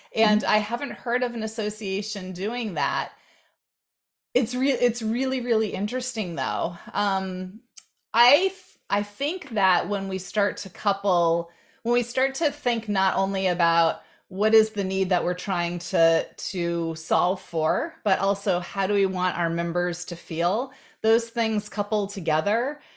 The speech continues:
Speaker 1: are going to actually, uh, impact all of the common metrics that we, that we think of. So, you know, associations m-, measure, uh, for emails, opens and clicks, and they're also measuring things like registrations and renewals and retention and,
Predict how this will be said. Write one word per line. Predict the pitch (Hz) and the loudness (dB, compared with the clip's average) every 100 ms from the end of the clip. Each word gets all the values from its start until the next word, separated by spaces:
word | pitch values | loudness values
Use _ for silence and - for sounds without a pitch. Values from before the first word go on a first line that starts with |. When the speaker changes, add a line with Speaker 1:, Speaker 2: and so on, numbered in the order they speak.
| - | -4
Speaker 1:
are | 196 190 | 4 4
going | 180 202 196 190 | 4 0 0 -2
to | - 196 | 0 2
actually, | 175 185 175 - 190 190 185 185 180 180 - | 2 0 -4 -4 -2 2 2 2 2 -2 -2
uh, | 170 160 - | -4 -2 0
impact | 214 214 214 185 - - | 0 2 0 -2 -2 0
all | 180 190 | 2 2
of | 180 | 0
the | 175 | -6
common | - 170 165 165 | -2 -2 0 -2
metrics | 170 - 170 - | -4 -4 -8 -2
that | 160 151 170 | 0 0 0
we, | 170 160 160 156 160 _ _ - | -2 -2 -4 -6 -10 _ _ -2
that | 180 | 0
we | 175 | 2
think | 214 202 | 0 2
of. | 151 165 | 0 -2
So, | - 175 175 170 - - - | 0 2 4 2 -2 -14 -8
you | 180 | -2
know, | 180 175 170 | 2 2 2
associations | 180 214 208 214 190 175 185 180 175 180 | 2 0 0 0 -2 -2 -4 -4 -6 -4
m-, | 180 180 - | -4 -4 -4
measure, | 190 190 175 185 175 170 180 - _ - | -2 0 0 2 2 2 0 -8 _ -6
uh, | 175 165 | -2 -2
for | 220 - | -2 -2
emails, | 226 196 175 170 | 0 0 -2 -2
opens | 208 208 214 202 | -4 0 0 -2
and | 190 | -4
clicks, | - 247 208 - - | -4 -2 -2 -4 -6
and | 185 | -4
they're | 180 - | -2 -2
also | 196 208 214 | 0 0 0
measuring | 196 190 190 202 185 185 | 0 -2 -2 -2 -2 -4
things | 180 190 180 185 - | -4 -4 -4 -6 -4
like | 180 175 170 165 | 0 2 2 0
registrations | 202 180 175 165 - 233 233 - 196 185 180 175 | -2 -2 -2 -6 -2 0 0 -2 -4 -4 -4 -6
and | 170 175 175 | -4 -4 -2
renewals | 196 220 220 202 185 185 175 | 2 4 4 6 4 2 -2
and | 180 180 175 180 | -4 -2 -2 -2
retention | 180 180 269 254 240 208 196 185 | -2 0 0 2 0 0 -2 -2
and, | 180 180 | -2 -2